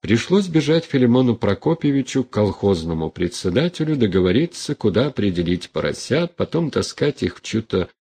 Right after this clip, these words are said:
пустовавшую хлевушку, нагревать ее всякими хитростями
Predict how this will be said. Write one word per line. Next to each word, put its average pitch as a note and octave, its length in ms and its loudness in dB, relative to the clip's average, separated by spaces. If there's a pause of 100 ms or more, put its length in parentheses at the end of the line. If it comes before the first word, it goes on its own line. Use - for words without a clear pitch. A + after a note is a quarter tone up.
пустовавшую - 1000 -2
хлевушку, D3+ 760 -2
нагревать A#2+ 580 2
ее F#2+ 160 -2
всякими F2+ 500 -4
хитростями E3+ 840 -2